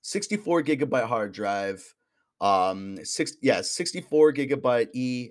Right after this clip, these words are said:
M M C internal storage, and a carrying case for three ninety-nine. Now, if you want the bigger ones, you've got the two hundred fifty-six gigabyte N V M E S S D internal storage, faster storage, carrying case,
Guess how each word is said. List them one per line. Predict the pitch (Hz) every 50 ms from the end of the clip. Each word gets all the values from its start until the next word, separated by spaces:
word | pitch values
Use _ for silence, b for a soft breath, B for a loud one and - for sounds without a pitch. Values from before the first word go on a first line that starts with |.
| - -
M | 117 123 127
M | 127 123 120
C | - - - 123 117 110
internal | 110 107 - 113 107 107
storage, | 107 - - 104 104 104 104 104 101 95 - -
and | 104 95
a |
carrying | - - - 117 113 107 107
case | 107 - 101 95 95 90 - - _
for | 101 95 95 95
three | - - - 98 90 87
ninety-nine. | 87 82 85 82 85 87 98 113 113 90 b b b b b b b b _ _
Now, | - 117 117 107
if | 98 - -
you | 110
want | 107 104 98 92 -
the | 107 104 101 - -
bigger | - 113 147 147 123 123
ones, | 110 101 90 82 80 76 - - -
you've | 98 - -
got | 95 92 90 90 -
the | 95 90 85
two | - - -
hundred | 120 120 120 110 -
fifty-six | 120 - - 110 - - 113 - -
gigabyte | - 107 110 107 104 104 98 87 95 95 98 95 95 90 b b b b b b b _ _ _ - - _ _ _
N | - 117 139 151 175 - 139
V | 113 120 131 135 139 -
M | 117 117 113 113
E | 107 101 107 107 107 107 104 -
S | 113 113 - -
S | 120 110 -
D | - 107 104
internal | 101 98 - 113 107 101 95
storage, | - - 101 98 98 98 92 - - _ _
faster | 107 107 123 139 139 - - 80 73 - _ _ _
storage, | _ - - 98 87 82 85 85 - -
carrying | - - 135 139 139 135 131 131
case, | - 113 107 98 95 90 - -